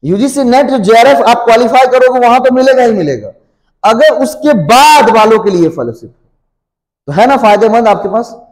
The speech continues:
कि आप जेआरएफ़ नहीं भी हैं तब भी आपको जेआरएफ़ के बराबर scholarship मिलेगा। उसी scheme के तहत मैं आज इसकी चर्चा करने वाला हूं, एनएफ़ओबीसी, एनएफ़ओबीसी की चर्चा करने वाला।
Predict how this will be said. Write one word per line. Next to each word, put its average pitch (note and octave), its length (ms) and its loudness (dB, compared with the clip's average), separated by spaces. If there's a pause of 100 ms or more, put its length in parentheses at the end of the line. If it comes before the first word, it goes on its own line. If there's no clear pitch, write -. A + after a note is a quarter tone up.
(260)
कि - 40 -4
आप F#3+ 220 -2
जेआरएफ़ G3 400 0
नहीं A3 240 -2
भी B3 140 0
हैं B3+ 520 -4
तब G#3 180 -2
भी C#4 80 0
आपको A#3+ 280 2
जेआरएफ़ A3 360 2
के A#3 120 -2
बराबर G3 340 0
scholarship C3+ 540 -8
मिलेगा। F#2 320 -20 (500)
उसी D#4 360 -2
scheme C#4 360 -4
के A#3+ 160 0
तहत G#3 320 -2
मैं A#3 240 -2
आज A#3+ 300 -2
इसकी C4+ 260 -6
चर्चा F#3 320 -4
करने C#3+ 280 -8
वाला A#2 220 -8
हूं, G#3+ 240 -4
एनएफ़ओबीसी, A#3 840 -4 (520)
एनएफ़ओबीसी G#3 1160 -2
की D3+ 100 -8
चर्चा C3+ 280 -8
करने G#2 260 -16
वाला। F#2+ 280 -20